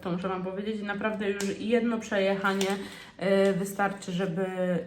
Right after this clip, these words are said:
ten produkt był na ustach. Jeśli będziecie przejeżdżać dłużej, to naprawdę zrobicie sobie taką grubszą warstwę. No i, mm, po prostu po co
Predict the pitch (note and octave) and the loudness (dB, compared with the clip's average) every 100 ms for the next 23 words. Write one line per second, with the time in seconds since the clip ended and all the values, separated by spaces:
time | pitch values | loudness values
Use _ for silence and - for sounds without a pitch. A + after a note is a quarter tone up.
0 | - - - F3+ F3+ F#3+ F#3 F#3+ F#3+ F#3+ | -8 -18 -4 -2 0 0 0 0 2 2
1 | F#3+ E3 - - - A3 D4 - - - | 4 2 0 -4 0 2 2 -2 -14 -16
2 | - - G3+ G3+ G3+ A#3+ A#3 G3+ G3+ G3+ | -10 -6 -2 -2 2 2 2 0 0 0
3 | F3+ G3+ G#3+ A3+ A3 G3 G3 G3+ G3 G3 | -2 -2 0 -2 -2 -2 0 -2 0 0
4 | G3 F#3 - F3+ F3+ G3 F#3 A#3 - A#3+ | 0 -4 -8 -6 -4 -4 -4 -4 -2 0
5 | G#3+ A3 A3 - B3 B3+ B3+ C4+ - - | 4 2 2 0 2 2 4 2 -2 -18
6 | _ _ _ - _ _ F3+ F#3 F3+ - | _ _ _ -20 _ _ -4 0 0 -2
7 | - - - - A3 F3 - F3+ - F3 | -8 -20 -16 -8 -6 -6 -4 -6 -2 -4
8 | D#3+ D3+ | -2 -4